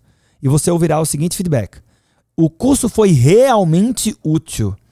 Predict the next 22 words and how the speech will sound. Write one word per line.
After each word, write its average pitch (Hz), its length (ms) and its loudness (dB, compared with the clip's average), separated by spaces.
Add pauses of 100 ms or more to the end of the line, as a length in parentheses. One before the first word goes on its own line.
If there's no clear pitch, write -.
(240)
O - 60 -4
melhor 160 320 0
treinamento 170 580 -6
que 170 140 -6
já 151 160 -4
recebi", 151 560 -6 (420)
por 117 120 -4
exemplo. 101 280 -6 (1300)
Outro 262 380 2
recurso 180 540 0
simples 190 560 0
é 143 60 -2
convidar 160 400 -2
o 143 40 -4
melhor 143 380 0
vendedor 151 500 -2
de 135 80 -8
três 202 380 -2
empresas 156 320 -4
que - 80 -16
você 139 240 -4
admire, 135 580 -2